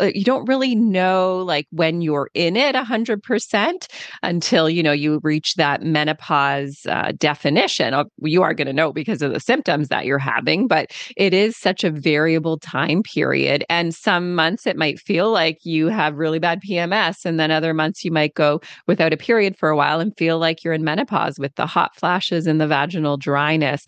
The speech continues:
So it's very up and down, and it can cycle through different phases during those four to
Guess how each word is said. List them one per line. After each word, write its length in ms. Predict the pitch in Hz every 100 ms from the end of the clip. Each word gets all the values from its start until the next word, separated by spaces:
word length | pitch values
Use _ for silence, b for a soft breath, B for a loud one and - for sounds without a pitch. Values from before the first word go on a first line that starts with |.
| B B B
So 260 | - 175
it's 180 | 165 165
very 720 | 170 151 175 175 180 175 180
up 240 | - 151 -
and 220 | 165 196
down, 540 | 139 127 139 131 110
and 300 | - 131 139
it 180 | 135 120
can 180 | - 156
cycle 500 | 139 - 143 - 143
through 240 | 139 143
different 340 | 135 135 135 -
phases 640 | - 151 143 143 156 143
during 300 | - 139 135
those 220 | 131 131
four 380 | - - 143 135
to 140 | 131